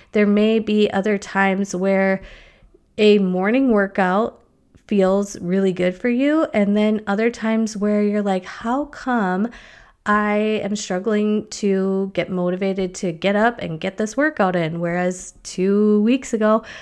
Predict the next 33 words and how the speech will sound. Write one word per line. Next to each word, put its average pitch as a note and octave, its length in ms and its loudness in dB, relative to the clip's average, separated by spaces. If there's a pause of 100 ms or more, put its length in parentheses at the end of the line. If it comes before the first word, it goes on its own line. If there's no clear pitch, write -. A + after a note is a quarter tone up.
(240)
I F#3+ 140 0
was A3+ 200 0
feeling G#3+ 440 0
so G3 440 0
on G3+ 180 -2
fire G#3 400 -2
to G3 100 -16
getting F3+ 400 -2
up G3 160 -4
and F3 140 -6
getting F3+ 240 -2
my G3 100 0
workout A3 400 0
in. G#3 220 -6 (520)
That G3+ 440 -2
all B3 240 6
changes A#3+ 540 0
and F#3+ 120 -2
kind F#3+ 300 -4
of G#3+ 100 -4
depends G#3 720 -2
on F3 340 -2 (120)
where F3 560 -2
you're A3+ 340 -4
at E3 340 -4 (160)
in E3 260 -6
your G3 120 -4
cycle. B3+ 460 -4
There F3 240 -2
are F3 40 -4
different F3+ 360 -6
times F3 260 -8
in G3+ 240 -2